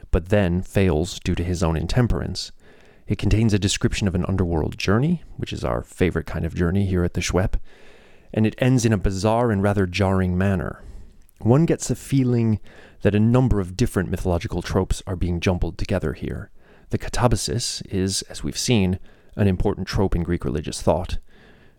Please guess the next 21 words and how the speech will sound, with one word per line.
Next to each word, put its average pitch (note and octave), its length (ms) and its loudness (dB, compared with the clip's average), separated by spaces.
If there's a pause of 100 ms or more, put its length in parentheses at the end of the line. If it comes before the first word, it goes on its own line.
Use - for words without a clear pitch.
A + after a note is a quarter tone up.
(100)
But - 100 6
the A#2+ 80 2
dismemberment A#2+ 800 2
and G2 100 -4
scattering F#2 640 0 (180)
reminds G2 380 2
one F#2 160 2
of E2 100 -2
the F2 60 -2
myth F2 220 0
of E2 80 -4
Osiris, F2 800 0 (560)
while G2+ 320 2
also A#2 580 0 (920)
bringing G2 300 4
in E2 360 -2 (260)
references F#2+ 520 -2
to - 100 -14
the - 80 -2
Bacchic - 400 0
mysteries, - 580 -4